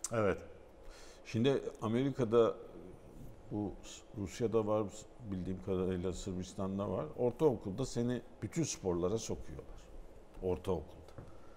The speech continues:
Speaker 2: Ee, günde iki kere şey dersi var.
Speaker 1: Beden
Speaker 2: Ee,
Speaker 1: eğitimi.
Speaker 2: beden eğitimi. Ee, tabii bizim ortaokulun sahaları, tesis, tenis, yüzme havuzu hepsi var. Ee, bütün derslere,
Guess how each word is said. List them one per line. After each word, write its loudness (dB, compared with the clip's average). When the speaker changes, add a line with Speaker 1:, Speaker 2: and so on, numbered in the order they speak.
Speaker 2:
Ee, -2
günde 8
iki 2
kere 6
şey 0
dersi 0
var. -8
Speaker 1:
Beden 6
Speaker 2:
Ee, 2
Speaker 1:
eğitimi. 2
Speaker 2:
beden 8
eğitimi. 2
Ee, 2
tabii 0
bizim 0
ortaokulun 6
sahaları, 8
tesis, -2
tenis, -2
yüzme 0
havuzu 2
hepsi -2
var. 6
Ee, 0
bütün 8
derslere, 12